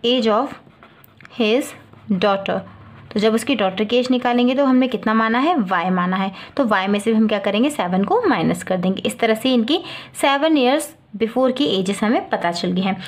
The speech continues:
तो जो, जैसा कि question में दिया हुआ है तो उस question के according हम इसको जमा लेते हैं। आप यदि हिंदी medium से हैं तो आप लोग यहाँ पे क्या लिखेंगे, प्रश्न अनुसार, और फिर उसको solve कर देंगे। तो प्रश्न के हिसाब से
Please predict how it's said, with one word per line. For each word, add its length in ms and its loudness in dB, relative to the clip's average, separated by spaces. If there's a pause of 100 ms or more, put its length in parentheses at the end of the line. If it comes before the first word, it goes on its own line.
(220)
तो 300 0 (440)
जो, 140 0 (200)
जैसा 240 -2
कि 120 0
question 360 0
में 180 2
दिया 200 0
हुआ 200 2
है 180 0 (100)
तो 100 2
उस 120 -2
question 340 0
के 120 2
according 320 0
हम 140 2
इसको 300 -2
जमा 340 0
लेते 260 -4
हैं। 180 -2 (680)
आप 200 -2
यदि 180 0
हिंदी 240 2
medium 300 2
से 140 0
हैं 140 2
तो 80 0
आप 160 -4
लोग 100 4
यहाँ 120 2
पे 100 -4
क्या 160 -2
लिखेंगे, 400 2
प्रश्न 400 -2
अनुसार, 600 -2 (800)
और 120 2
फिर 280 0 (520)
उसको 260 -2
solve 340 0
कर 160 0
देंगे। 340 0 (240)
तो 80 2
प्रश्न 340 0
के 80 0
हिसाब 300 0
से 200 0